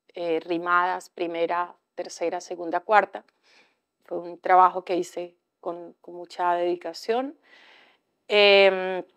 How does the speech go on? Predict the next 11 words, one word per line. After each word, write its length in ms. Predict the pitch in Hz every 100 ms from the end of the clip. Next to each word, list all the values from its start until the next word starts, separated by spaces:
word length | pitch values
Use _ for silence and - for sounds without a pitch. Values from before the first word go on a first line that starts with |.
| _ _ _ _ _ -
lo 140 | 202
vamos 260 | 202 202 220
a 60 |
llevar 240 | 240 208 185
al 120 | 196
teatro 640 | 202 196 185 185 202 202
porque, 840 | 196 180 - 190 175 175 170 180 - _ _ _ _ _ -
eh, 640 | 208 196 190 180 180 - _
los 320 | - 202 190 208
niños 580 | 247 262 190 202 -
justamente 1040 | - 220 208 - 208 208 190 190 185 185